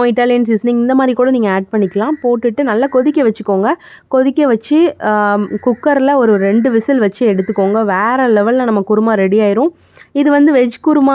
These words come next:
வெரைட்டில வராது. நாங்க வந்து இதை வந்து, அஹ், நா-, நான்வெஜ் டேஸ்ட்லயே இருக்கும். So நாங்க வந்து இதை பக்கடா கறின்னு சொல்லுவோம். செம்ம டேஸ்டா இருக்கும். கண்டிப்பா ட்ரை பண்ணி பாருங்க.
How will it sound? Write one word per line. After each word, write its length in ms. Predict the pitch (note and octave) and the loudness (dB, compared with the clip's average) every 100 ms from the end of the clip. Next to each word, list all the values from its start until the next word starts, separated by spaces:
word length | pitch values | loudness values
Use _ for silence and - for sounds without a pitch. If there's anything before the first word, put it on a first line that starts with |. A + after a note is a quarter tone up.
| C4 | 2
வெரைட்டில 480 | A#3 A#3 G#3+ B3 A#3 | 2 0 0 0 0
வராது. 440 | G3+ A3 A3 G#3+ D#4+ F#4 - - | 0 0 2 2 0 -2 -14 -12
நாங்க 240 | - C4 C#4+ | -4 0 2
வந்து 220 | C4+ C4 | 2 2
இதை 160 | C4+ B3 | 2 0
வந்து, 280 | A#3 A#3 C#4+ D4+ A3+ | 0 0 2 2 2
அஹ், 240 | A3+ A3 | 2 2
நா-, 180 | G#3+ A3 - G3 F#3+ | 2 0 -2 -4 -2
நான்வெஜ் 480 | G#3+ B3+ C#4 C#4+ - | 0 2 2 0 -2
டேஸ்ட்லயே 480 | B3 A#3+ A3+ C4 B3+ | -2 -2 -2 0 2
இருக்கும். 400 | A3 A3+ B3+ C#4 | 2 0 0 0
So 120 | C#4 B3+ | 0 0
நாங்க 260 | B3 A#3 A#3 | 0 -2 0
வந்து 240 | A3+ A#3 B3 | 0 0 0
இதை 200 | A3+ D#4 - _ _ | 0 -2 -4 _ _
பக்கடா 340 | B3 A#3+ C#4 C4+ | -6 -2 0 0
கறின்னு 380 | C4 G3+ G#3+ A3 | 0 2 2 2
சொல்லுவோம். 340 | G3+ F#3+ A3+ | 2 2 0
செம்ம 480 | B3 G#3+ G#3 A#3+ C#4+ C#4+ | -2 -2 -2 0 0 0
டேஸ்டா 480 | A#3 A3 A3+ - B3 | 0 0 0 -2 -2
இருக்கும். 280 | G#3 A3 A#3+ | -2 -2 -4
கண்டிப்பா 440 | G#3 A#3+ C#4+ D4 | -2 -2 -2 -2
ட்ரை 160 | C4 G#3 | -2 -2
பண்ணி 200 | G#3 A3+ | 0 -2
பாருங்க. 360 | A3 G3 F#3+ | -2 0 0